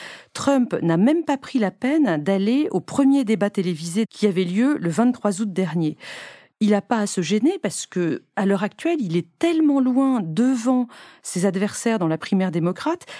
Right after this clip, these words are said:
Il est aux alentours de cinquante-trois pour cent des intentions de vote, euh, des républicains.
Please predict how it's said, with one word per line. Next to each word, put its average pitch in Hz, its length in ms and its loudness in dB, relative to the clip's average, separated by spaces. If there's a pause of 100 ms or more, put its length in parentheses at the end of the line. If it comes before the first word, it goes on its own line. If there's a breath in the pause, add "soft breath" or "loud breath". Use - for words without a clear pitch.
(120)
Il 196 100 2
est 226 120 2
aux 220 120 0
alentours 226 320 0
de 190 80 0
cinquante-trois 262 640 0
pour 226 220 -8
cent 220 240 -4
des 170 180 -2
intentions 208 460 0
de 202 40 2
vote, 202 380 -4
euh, 127 300 -4
des 151 160 -2
républicains. 180 640 -2